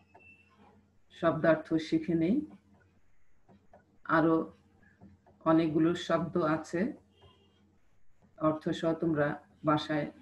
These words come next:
বই দেখে পড়ে ফেলবে। বাছা, অল্প বয়সী সন্তান, অনাড়ম্বর, জাঁকজমকহীন, অপ্রতিভু,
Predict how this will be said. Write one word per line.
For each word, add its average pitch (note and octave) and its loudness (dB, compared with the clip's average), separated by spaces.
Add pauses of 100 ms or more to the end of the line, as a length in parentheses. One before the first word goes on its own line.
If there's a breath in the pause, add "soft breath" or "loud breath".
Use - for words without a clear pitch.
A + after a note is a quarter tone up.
বই D3+ 4
দেখে D3+ 0 (640)
পড়ে D3 2
ফেলবে। D#3 -2 (840)
বাছা, D#3 2 (440)
অল্প F#3 4
বয়সী E3+ 2
সন্তান, D3+ -2 (420)
অনাড়ম্বর, F3 2 (380)
জাঁকজমকহীন, E3 0 (880)
অপ্রতিভু, F#3 2